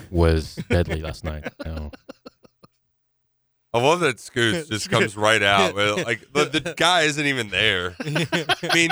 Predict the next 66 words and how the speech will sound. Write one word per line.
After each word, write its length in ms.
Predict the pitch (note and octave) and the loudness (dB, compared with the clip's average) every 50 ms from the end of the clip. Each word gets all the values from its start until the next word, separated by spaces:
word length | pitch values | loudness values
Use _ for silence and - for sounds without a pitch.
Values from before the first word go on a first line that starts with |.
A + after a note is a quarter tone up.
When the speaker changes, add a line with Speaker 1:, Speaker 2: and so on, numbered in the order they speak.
| - | -2
Speaker 3:
you 160 | D#3+ E3 F3+ F3+ | -2 -2 0 0
know, 140 | F3 E3+ | 2 2
you 200 | E3 E3 E3 E3 | 2 0 -2 -4
could 180 | D#3+ - F3+ G#3+ | -2 -2 0 0
have 120 | G#3+ F#3 E3+ | 0 0 0
at 80 | D3 C3+ | 0 0
least 280 | B2+ C#3 C#3+ D3 - | 0 0 0 0 -2
just 160 | D3 C#3+ A#2+ B2+ | -4 -4 -2 -2
been 160 | C3 B2+ B2 | -4 -2 0
like, 300 | A#2+ A2+ G#2+ A2 F#2+ _ | 2 2 2 0 -2 _
"D-, 100 | A#2+ - - _ _ _ _ _ - | -14 -16 -16 _ _ _ _ _ -2
D 160 | C3+ D#3 D#3+ | 0 0 2
J 180 | E3 F3+ E3 | 2 2 2
Speaker 4:
Yeah. 60 | - F3 | 2 4
Speaker 3:
Wagner 420 | D3+ D3 F3+ G3+ F#3+ E3 D#3 C3+ | 4 4 4 4 2 2 0 2
looked 240 | A#2 A#2 B2 B2 - | 0 -2 -2 -2 -2
good." 320 | B2 A#2 A2 A2+ A#2+ A#2+ | -2 0 2 2 2 2
Speaker 4:
Yeah. 60 | A#2 | 2
Speaker 3:
Like, 160 | B2 B2 A#2+ A#2+ | 0 0 -2 -2
you 100 | C3 B2 | -6 -6
could 180 | - - F3 G3 | -2 -2 0 0
have 140 | F3 D#3 | 2 0
just 260 | A#2+ B2+ C3+ B2 A#2+ - | 0 0 -2 -4 -2 0
Speaker 4:
That 100 | G#3 A3 | 2 2
was, 160 | A3 G3+ F3 | 2 0 -2
that 160 | - _ F#3+ | -4 _ 0
was 120 | G#3 A3+ G3+ | 0 0 2
the 100 | G3+ G3 | -2 -2
first 340 | - - G3+ G3+ F#3+ E3 C#3+ | 0 0 0 0 0 0 0
guy 200 | D3+ D3+ D#3 C#3+ | 2 2 2 0
that 160 | C3+ C#3 - | 0 -2 0
came 180 | D3 C#3 C3+ | 0 0 0
to 80 | C#3+ C3 | 0 0
my 140 | B2 A#2+ A2 | -2 -2 0
mind. 360 | A#2 G#2+ G#2+ G#2 G#2+ A#2 C3 | 0 0 0 0 0 -2 -2
I 40 | C3 | -4
couldn't, 400 | - - D#3 D3 C#3 C3 B2 - _ | -4 -4 -4 -4 -4 -6 -10 -12 _
couldn't 240 | - E3+ D#3 D3 C#3+ | -4 -4 -2 -2 -2
get 100 | B2+ B2+ | -2 0
off 280 | A#2 A2 G#2+ G2+ - - | 2 2 0 0 -2 -6
it 40 | G#2 | -8
Speaker 2:
To 60 | F2+ | -6
Speaker 4:
once 160 | G2 G2+ F#2+ | -8 -6 -4
Speaker 2:
try 120 | - D3+ | -2 0
Speaker 4:
I 40 | A3 | 0
Speaker 2:
to 60 | G#2+ | 0
Speaker 4:
got 80 | G#2 G2 | 0 -2
on 140 | F#2+ F#2 F#2+ | -2 -4 -6
Speaker 2:
be-, 60 | F#2+ F#2+ | -8 -10
Speaker 4:
it. 120 | - _ - | -14 _ -14
Speaker 2:
to 100 | G3 E3+ | -10 -4
try 160 | - A#3 A#3+ | -2 0 0
to 80 | G3+ | 0
B 180 | E3+ E3+ G3 G#3 | -2 0 0 2
S 200 | G#3+ G#3 - - | 2 0 0 -2
your 160 | G3+ F3+ E3+ | -2 0 2
way 280 | E3+ E3+ E3+ E3+ E3 D3+ | 2 4 4 2 2 0
through 680 | - - D#3+ D#3 D#3+ D#3 D#3 D3+ D3+ D3 C#3+ C#3+ C#3+ C#3 | -4 -6 -6 -4 -2 0 0 0 -2 -2 -2 -4 -4 -4
a 320 | C#3+ C#3 C3+ C3 C3 C3 B2 | -4 -2 0 0 0 -2 -4
"did 240 | A2 C#3 C#3+ C3+ | -6 -8 -10 -8
you 80 | C#3 C3+ | -6 -4
watch 320 | C3+ C#3 C#3+ D3+ D3 - | 0 2 2 2 0 -2
or 80 | D3 C3+ | -8 -6
not 240 | C3 C3 D#3 D#3+ D3 | -2 -2 -2 -2 0
watch," 320 | C3 B2 B2 B2 - - | -2 -2 -2 -2 -4 -10
you 60 | C3+ | -18